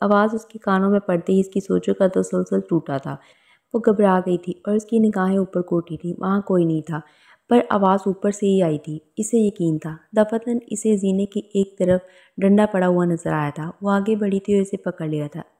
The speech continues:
अगर कोई चोर होगा तो कम से कम वो इसे इस डंडे से मार तो सकती है,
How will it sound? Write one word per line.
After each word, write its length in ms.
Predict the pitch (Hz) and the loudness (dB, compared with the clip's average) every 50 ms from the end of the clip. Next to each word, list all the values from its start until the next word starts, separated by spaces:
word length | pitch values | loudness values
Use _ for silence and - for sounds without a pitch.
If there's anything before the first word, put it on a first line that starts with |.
| _ - | _ -2
अगर 180 | 190 196 214 | 0 2 2
कोई 180 | 208 - 233 220 | 2 0 -4 -6
चोर 280 | 226 - 202 190 190 | -4 -2 -2 0 0
होगा 260 | 196 190 190 185 190 190 | 0 0 0 0 -2 -4
तो 160 | 190 202 196 | -4 -6 -6
कम 240 | - 196 190 196 196 | -4 -4 -4 -4 -4
से 80 | - - | -6 -6
कम 80 | 202 | -6
वो 200 | 196 196 190 196 | -4 -2 -2 -2
इसे 200 | 190 185 - 202 | -4 -2 -2 -2
इस 140 | 202 196 - - | -4 -4 -4 -6
डंडे 180 | 185 180 180 180 | -4 -4 -4 -4
से 140 | - - 196 | -4 -4 -2
मार 240 | 185 170 156 156 | 0 0 0 0
तो 140 | 160 - 185 | -2 -4 -6
सकती 380 | - - 180 - _ - 180 180 | -6 -8 -10 -10 _ -8 -6 -6
है, 120 | 180 180 | -6 -6